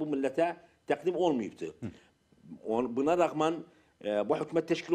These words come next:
Speaker 1: oldu bu ünvanın altında. Onun üçün bu müvazənə, e, təsribətə görə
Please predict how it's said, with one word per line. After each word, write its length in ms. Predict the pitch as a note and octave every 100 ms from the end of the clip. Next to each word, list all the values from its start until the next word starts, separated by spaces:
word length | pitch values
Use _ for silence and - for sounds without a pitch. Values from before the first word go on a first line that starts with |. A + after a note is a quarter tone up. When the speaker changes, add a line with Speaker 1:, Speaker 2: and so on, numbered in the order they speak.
| E3+
Speaker 1:
oldu 160 | D#3+ D3+
bu 80 | D#3+
ünvanın 340 | E3 D#3+ E3+
altında. 640 | E3+ D#3+ E3 E3 E3+ F3 - - _
Onun 240 | - C#3+ F3+
üçün 380 | - E3+ F3 E3+ - _ -
bu 220 | G3 E3+ F3
müvazənə, 680 | D#3+ D#3+ D#3 D#3+ E3+ F#3 F#3+ - _ _ _ - -
e, 100 | A2 A2+ A2+ A2 A2 A2 G#2+ D2+ -
təsribətə 600 | D#3+ - C#3+ C#3+ C#3+ F3
görə 380 | D#3+ D#3+ F3